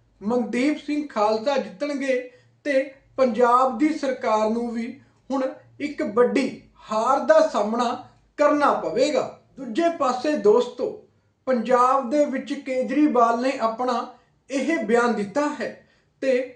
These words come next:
ਪੰਜਾਬ ਦਾ ਮਾਹੌਲ ਗਰਮ ਕਰ ਦਿੱਤਾ ਹੈ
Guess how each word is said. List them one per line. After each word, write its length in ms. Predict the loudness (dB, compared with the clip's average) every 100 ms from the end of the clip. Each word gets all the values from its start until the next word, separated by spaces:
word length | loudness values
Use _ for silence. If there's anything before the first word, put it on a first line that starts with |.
| -6
ਪੰਜਾਬ 680 | -4 0 4 4 4 2 2
ਦਾ 140 | 2
ਮਾਹੌਲ 600 | 2 0 0 0 0 -4 -12 _ -20 -6
ਗਰਮ 340 | 2 4 4
ਕਰ 200 | 4 2 0
ਦਿੱਤਾ 340 | -2 0 0
ਹੈ 220 | -4 -12